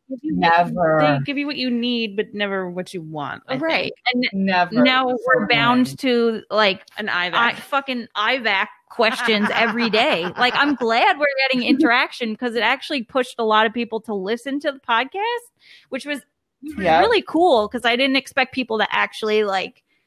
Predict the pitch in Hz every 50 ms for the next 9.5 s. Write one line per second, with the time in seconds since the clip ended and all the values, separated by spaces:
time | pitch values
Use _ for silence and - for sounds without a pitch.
0 | _ _ _ _ - 220 226 220 - 208 202 - 240 240 240 214 190 - _ -
1 | 233 220 208 196 - - - - _ _ - - - _ _ _ _ _ - 226
2 | 214 220 214 226 220 220 214 - 359 440 381 302 220 - - - 285 294 294 285
3 | 277 294 302 - _ _ _ _ _ - 330 320 254 269 320 294 - _ _ _
4 | - - - - _ _ _ 277 269 269 285 294 294 294 262 - _ _ _ _
5 | - 262 262 277 262 254 247 330 - 240 - 269 262 247 208 208 220 254 285 277
6 | 240 226 254 240 - - 254 220 226 214 220 208 202 208 208 202 214 240 302 -
7 | - 247 - 196 202 185 202 214 - 226 262 285 294 - - - _ _ _ _
8 | _ _ - 196 208 - - 196 190 190 185 185 - _ 277 339 - 330 320 -
9 | - - 285 277 311 311 311 285 247